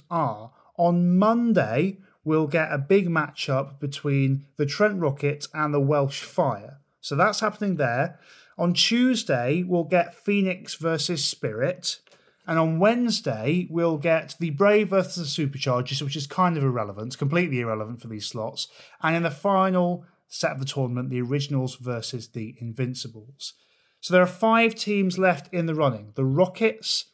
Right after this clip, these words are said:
the Spirit, the Invincibles, the Phoenix, and the Originals. And here are the big takeaways and what everything means with one game to go. We'll start with a mailbag question from Neil,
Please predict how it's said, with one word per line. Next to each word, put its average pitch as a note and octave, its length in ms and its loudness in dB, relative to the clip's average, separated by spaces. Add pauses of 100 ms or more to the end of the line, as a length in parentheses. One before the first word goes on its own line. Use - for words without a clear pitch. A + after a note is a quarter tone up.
(140)
the D#3+ 80 -4
Spirit, F3+ 680 2
the D3 120 2
Invincibles, F3 840 0
the C#3+ 80 -6
Phoenix, C#3+ 460 -4
and C#3 140 -2
the C3 60 2
Originals. A#2 420 -6
And B2+ 120 -4
here G3 320 4
are - 20 -2
the F3 100 -4
big F#3 220 0
takeaways C3 580 -2
and B2 100 -6
what C#3+ 160 -4
everything C#3+ 400 -2
means A2+ 400 -4 (380)
with B2+ 180 -2
one B2+ 220 0
game A#2 220 -4
to - 80 -12
go. A2+ 320 -2 (180)
We'll C#3+ 140 0
start G#3 340 4
with F#3+ 140 2
a - 20 2
mailbag F#3 460 2
question F3 500 -2
from D#3+ 220 -4
Neil, A#2+ 340 -2